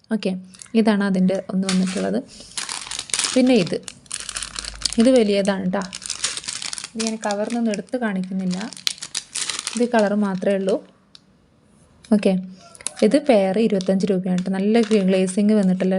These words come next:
ഹാർട്ട് ഷേപ്പാണ് ട്ടോ. നല്ല ഗ്ലേസിങ് ഉണ്ട് ഇതിന്. ബ്ലാക്ക്, റെഡ്, യെല്ലോ,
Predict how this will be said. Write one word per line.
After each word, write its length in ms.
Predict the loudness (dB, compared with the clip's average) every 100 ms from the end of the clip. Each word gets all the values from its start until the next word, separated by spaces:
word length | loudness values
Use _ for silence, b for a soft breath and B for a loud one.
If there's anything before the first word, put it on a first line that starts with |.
| 0
ഹാർട്ട് 260 | -2 -2 -2
ഷേപ്പാണ് 340 | -2 0 0
ട്ടോ. 80 | 0 2
നല്ല 160 | 2 4
ഗ്ലേസിങ് 360 | 4 2 0 2
ഉണ്ട് 100 | 4
ഇതിന്. 160 | 4 4
ബ്ലാക്ക്, 440 | 2 2 -2 -4 -2 2
റെഡ്, 320 | 4 2 2 2 2
യെല്ലോ, 320 | 2 2 2